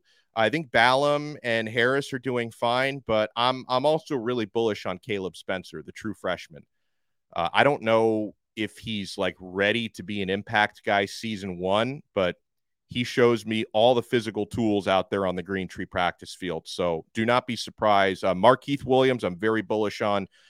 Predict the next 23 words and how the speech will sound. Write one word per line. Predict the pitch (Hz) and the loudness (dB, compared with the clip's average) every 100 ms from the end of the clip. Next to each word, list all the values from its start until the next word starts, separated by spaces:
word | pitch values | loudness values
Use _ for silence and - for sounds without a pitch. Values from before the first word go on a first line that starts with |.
| _ - | _ -8
and | 101 | -6
do | 101 | 0
not | 104 104 | 0 0
be | 101 | -2
surprised | - - 107 95 90 92 | -10 -4 2 4 2 -6
if | 85 | -12
you | 95 | -12
see | - 98 | -10 -10
Caleb | - 98 92 - | -4 -4 -4 -8
Spencer | - 95 90 87 | -4 -2 -2 -8
get | 85 92 | -6 -6
a | |
little | 90 90 | -4 -6
time | - 92 90 82 | -8 -4 -2 -2
this | 82 - | -8 -6
year | 87 82 _ _ _ | -4 -4 _ _ _
and | 85 87 | -10 -6
do | 90 | -6
some | - 87 | -6 -6
good | 90 - | -6 -4
things | 85 85 80 | -6 -6 -8
out | 69 - | -8 -8
there. | 62 - | -10 -12